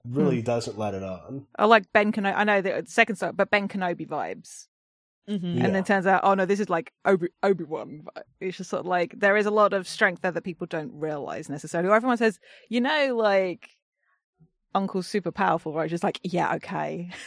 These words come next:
Speaker 2: <laughs> 'Cause
Speaker 3: <laughs>
Speaker 2: nobody's seen him do anything super impressive in a long time, but he still, like,
Speaker 1: Mm-hmm.
Speaker 2: like, does the fireworks for, like, the kids and stuff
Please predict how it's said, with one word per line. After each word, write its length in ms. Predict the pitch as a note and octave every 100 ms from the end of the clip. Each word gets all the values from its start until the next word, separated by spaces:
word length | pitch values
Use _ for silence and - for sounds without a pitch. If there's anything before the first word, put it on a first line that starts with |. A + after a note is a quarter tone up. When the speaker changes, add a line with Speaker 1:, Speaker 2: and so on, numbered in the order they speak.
| -
Speaker 2:
<laughs> 300 | - - -
'Cause 420 | - A#3+ B3 A3 A3+
Speaker 3:
<laughs> 40 |
Speaker 2:
nobody's 540 | A3 A3 G#3 G#3+ G#3+ G#3
seen 280 | - G3+
him 220 | G#3+ G#3+ G3+
do 200 | G3 G3
anything 680 | G3 F#3+ - G3+ F#3+ F3+ -
super 420 | - G#3+ G3+ G3
impressive 460 | F#3 - F3+ - F#3+
in 100 | F#3+
a 60 |
long 240 | E3+ F3 F3+
time, 420 | F#3 F3+ G3 G#3+ - - -
but 80 |
he 80 | F#3+
still, 220 | F3 G#3
like, 160 | F#3 F3
Speaker 1:
Mm-hmm. 80 | A#2
Speaker 2:
like, 180 | F3+ -
does 200 | F#3 F3
the 100 | F3+
fireworks 640 | - E3 E3 E3+ E3 F3+
for, 120 | -
like, 200 | F3 D#3+
the 80 | -
kids 380 | E3+ E3 D#3 E3
and 120 | G#3+
stuff 220 | - A3